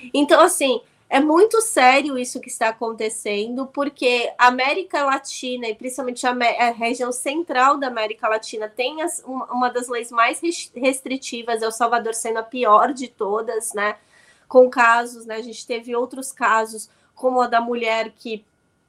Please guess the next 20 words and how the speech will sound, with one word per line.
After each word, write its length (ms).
sofreu 520
um 60
acidente 640
grávida 560
e 40
foi 360
acusada 680
de 160
ter 200
feito 340
um 20
aborto 560
e 60
ficou 460
mais 320
de 100
oito 400
anos 420
na 140
cadeia. 720